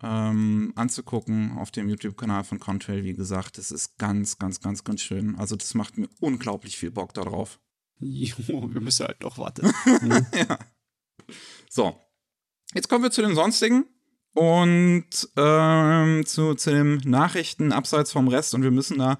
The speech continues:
Speaker 1: leider mal wieder von einer Todesmeldung sprechen. Und zwar,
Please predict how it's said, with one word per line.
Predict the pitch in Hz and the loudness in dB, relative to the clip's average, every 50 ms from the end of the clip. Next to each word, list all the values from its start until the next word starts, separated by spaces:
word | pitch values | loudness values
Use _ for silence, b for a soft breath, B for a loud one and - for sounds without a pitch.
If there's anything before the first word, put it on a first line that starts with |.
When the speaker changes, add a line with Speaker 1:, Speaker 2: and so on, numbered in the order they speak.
| B B B B B B B B B | B B B B B B B B B
Speaker 1:
leider | 107 110 113 117 127 147 185 185 180 | -2 0 2 2 4 4 2 2 2
mal | 170 156 143 147 | 2 2 0 0
wieder | 147 143 | -2 -2
von | 139 - 151 | -2 -2 -2
einer | 135 120 | -2 -2
Todesmeldung | - - 135 165 185 - - 151 147 160 160 165 160 | 0 -2 -2 -2 -2 -2 0 0 0 0 0 0 -4
sprechen. | 151 - - - - - 127 139 - - 170 156 160 170 175 b b b b b b b b _ - | -4 -6 -8 -8 -6 -4 -4 -2 -2 0 0 0 0 0 -2 b b b b b b b b _ -2
Und | 123 135 139 143 147 147 147 135 - | 0 2 2 2 0 -2 -4 -4 -4
zwar, | - - - - - - - - 113 104 110 107 110 117 123 135 143 143 143 143 147 147 147 151 151 143 123 - | -8 -8 -8 -8 -6 -6 -4 -4 -4 -2 0 2 2 4 4 4 4 4 4 4 4 4 4 2 2 0 -2 -6